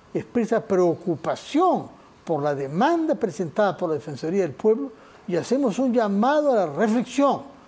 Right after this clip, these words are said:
para que dicho organismo constitucional vele preferentemente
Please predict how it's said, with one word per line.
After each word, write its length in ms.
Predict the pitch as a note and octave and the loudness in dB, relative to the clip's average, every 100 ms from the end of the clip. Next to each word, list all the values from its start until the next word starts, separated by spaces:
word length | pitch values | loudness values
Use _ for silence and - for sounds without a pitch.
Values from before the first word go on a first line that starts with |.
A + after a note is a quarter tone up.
| - - - - | -20 -20 -20 -6
para 220 | B2 A2+ | -4 -4
que 140 | - | -6
dicho 280 | A#2 F3 G#3+ | -4 -2 0
organismo 440 | F#3 D3 F#3 F3+ - | 0 0 0 -2 -4
constitucional 720 | D#3+ C3 G3+ E3 F#3+ G3 D3+ C3+ | -6 -8 -6 -2 -2 -2 -4 0
vele 540 | F3 C4 C#4 G#3+ A3 - - - - | 4 4 4 2 2 -4 -20 -20 -10
preferentemente 1400 | - D#3 - - C#3+ A#3+ F#4+ F4+ C4+ B3 A#3+ D3 E3 F#3 | -4 -2 -2 -2 2 4 2 2 0 2 0 0 -2 -2